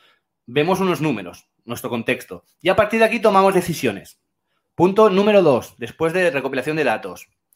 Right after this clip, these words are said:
Análisis y detectar indicadores de riesgo, detectar factores de riesgo.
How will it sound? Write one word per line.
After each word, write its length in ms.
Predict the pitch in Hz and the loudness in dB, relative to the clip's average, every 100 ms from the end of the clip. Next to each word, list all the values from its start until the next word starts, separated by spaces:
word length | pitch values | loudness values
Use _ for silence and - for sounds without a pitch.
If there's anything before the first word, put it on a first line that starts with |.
| _ _ 98 | _ _ -8
Análisis 720 | 123 160 214 160 214 254 - _ _ _ _ _ - | -2 2 2 0 -2 -4 -10 _ _ _ _ _ -6
y 240 | 190 220 | -4 0
detectar 800 | 185 196 220 - - 151 151 - _ _ _ | 0 2 0 -4 0 2 2 -4 _ _ _
indicadores 640 | 147 156 - 147 139 139 139 | -8 -4 0 2 2 0 -2
de 140 | 139 | -2
riesgo, 480 | 127 127 101 95 92 | 0 -2 -4 -10 -10
detectar 500 | 127 135 180 175 170 | -8 -8 -4 -2 0
factores 640 | 135 151 - 190 214 139 | 0 -2 -2 0 0 0
de 100 | 120 | -2
riesgo. 500 | 104 101 95 90 - | -6 -8 -12 -14 -20